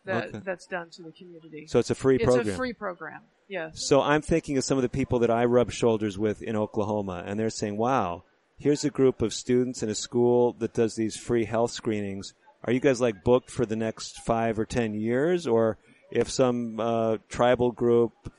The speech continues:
Speaker 2: said, "Hey, we'd love to have some students do an event like this on our tri-, you know, in our tribal location or community center," would you be open to considering something like that?
Speaker 1: Absolutely. That would really be wonderful. We
Speaker 2: Wow.
Speaker 1: would love to do that.
Speaker 2: So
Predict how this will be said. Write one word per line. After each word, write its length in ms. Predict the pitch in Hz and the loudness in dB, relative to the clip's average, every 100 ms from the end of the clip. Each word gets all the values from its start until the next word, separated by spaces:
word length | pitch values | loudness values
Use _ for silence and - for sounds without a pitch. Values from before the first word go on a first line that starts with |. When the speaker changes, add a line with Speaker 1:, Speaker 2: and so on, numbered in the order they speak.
| _ | _
Speaker 2:
said, 300 | - 127 113 | -4 0 0
"Hey, 200 | 120 127 | 2 2
we'd 260 | 101 123 113 | 2 0 0
love 260 | 120 117 - | 2 2 0
to 120 | 117 | 0
have 340 | 113 113 107 - | 2 0 -2 -6
some 200 | - 107 | -10 -8
students 540 | - 123 120 113 - | -4 -2 -2 -2 -8
do 200 | - 117 | -4 0
an 60 | 113 | 0
event 300 | 101 110 110 | 0 -2 -2
like 220 | 113 101 | -4 -4
this 420 | 113 110 107 - - _ _ _ | 0 0 0 -6 -16 _ _ _
on 180 | - 107 | -6 -4
our 220 | 110 110 | -2 -2
tri-, 580 | 107 - 107 107 104 85 - | -4 -2 -2 0 -2 -6 -6
you 80 | 107 | -4
know, 120 | 104 | -2
in 100 | 101 | -2
our 120 | 107 110 | -4 -4
tribal 400 | - 110 104 107 | -2 0 2 0
location 520 | 104 - 107 104 104 | -2 -2 -4 -4 -8
or 60 | |
community 440 | 104 101 107 110 110 | -8 -6 -4 -4 -4
center," 380 | - 104 101 95 | -4 -4 -4 -8
would 560 | 80 98 - 87 107 | -10 -14 -16 -8 -6
you 80 | 110 | -2
be 100 | 107 | 0
open 280 | 101 117 117 | 0 2 0
to 60 | 107 | -2
considering 500 | 110 - 113 127 131 | -8 -4 0 0 -2
something 320 | 123 117 127 | -6 -6 -4
like 180 | 123 - | -6 -4
that? 240 | 131 165 - _ | -6 -6 -12 _
Speaker 1:
Absolutely. 580 | 240 240 - 220 240 196 | -2 -2 -2 -12 -12 -8
That 180 | 185 196 | -4 -4
would 100 | 196 | -6
really 320 | 185 208 202 | -12 -10 -10
be 140 | 185 185 | -10 -12
wonderful. 560 | 175 190 214 175 - _ _ 190 | -12 -12 -14 -20 -20 _ _ -8
We 120 | 190 | -2
Speaker 2:
Wow. 220 | 233 - | 0 0
Speaker 1:
would 60 | 202 | -2
love 180 | 220 | -4
to 100 | - | -10
do 160 | 175 165 | -18 -16
that. 220 | 156 156 - _ _ _ _ _ | -14 -14 -16 _ _ _ _ _
Speaker 2:
So 480 | - - 123 120 | -6 0 2 0